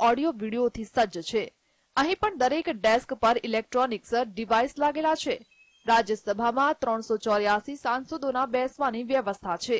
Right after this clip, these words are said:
ગૃહની કાર્યવાહી નિહાળી શકાય તે માટે મોટી મોટી ગેલેરી પણ બનાવવામાં આવી છે.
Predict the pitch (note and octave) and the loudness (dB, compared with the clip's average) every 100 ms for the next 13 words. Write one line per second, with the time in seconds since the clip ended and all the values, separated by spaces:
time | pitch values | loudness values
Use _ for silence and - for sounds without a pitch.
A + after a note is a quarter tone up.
0 | - _ _ _ A3 C#4 D4 F#4 F#4 A#3+ | -4 _ _ _ -2 0 0 -4 0 2
1 | C4 C4+ B3 C4+ C4+ G#3+ A3 A3+ A#3 E4 | 2 2 2 0 -4 -2 0 -2 -2 -4
2 | - A3+ D#4 D4+ C4 D4 B3 G#3 _ _ | 2 2 2 -2 -2 0 -2 -8 _ _
3 | B3 D4+ E4 F#4 C#4+ C#4+ A3+ G#3+ G#3 G#3 | -2 0 2 0 0 -4 0 0 2 0
4 | A3+ - D#4+ D#4 E4 E4+ D#4+ D#4 D#4 B3+ | -2 -4 0 0 2 2 2 0 -2 -6
5 | - | -8